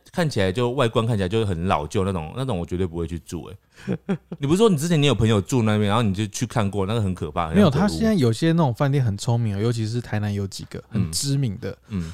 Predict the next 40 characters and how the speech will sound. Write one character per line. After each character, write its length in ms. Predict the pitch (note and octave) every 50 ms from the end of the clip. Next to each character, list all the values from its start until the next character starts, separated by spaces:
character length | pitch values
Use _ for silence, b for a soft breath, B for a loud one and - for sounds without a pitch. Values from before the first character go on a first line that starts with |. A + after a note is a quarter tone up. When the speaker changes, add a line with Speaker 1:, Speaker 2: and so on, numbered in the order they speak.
| - -
Speaker 2:
他 120 | - G#3
就 120 | A3 A3+ G3+
是 140 | G3+ A3
那 140 | G3+ G3 G#3 G3
个 200 | F3+ D#3 C3+ C3
网 180 | B2 A#2 A2+
络 120 | B2 D#3 D3
上 160 | D#3+ D3+ C3
照 160 | - D#3 C#3
片 180 | B2 C3 A#2+ A2
就 140 | B2+ C#3+
是 80 | C#3+ D3+
拍 160 | D3 - - D3
得 80 | C#3+
很 80 | B2 -
漂 200 | - - B2+ A2+
亮， 200 | A2 A2+ G#2 A2
大 200 | - - F#3+ F#3
厅 160 | F3 F#3+ G3
很 80 | E3+ A#2+
漂 220 | A2 C3 C#3 C3+
亮 180 | C3 C3+ B2+ A2+
哦。 180 | G#2 G2 F#2+ G2+
Speaker 1:
嗯。 240 | G2 F2+ E2+ D#2 F2+ - _ _
Speaker 2:
然 80 | - F3
后 60 | G3
你 80 | F3 B2+
去 200 | - - G3+ F3+
的 100 | C#3+ A#2
时 140 | G#2 A#2 A#2
候， 320 | G2+ B2 B2 G2+ - _ _ _ _ _ _ _ _ _
他 160 | - - F#3 G3
就 160 | F#3 A3 G#3
是 140 | F3+ G3+ F#3
只 160 | E3 - C3+
有 100 | C3+ A2+
大 220 | - - C#3+ A#2+
厅 220 | A2+ - A2+ A#2 A2
漂 180 | B2 A2+ G2
亮， 240 | G2 G2+ G2 - -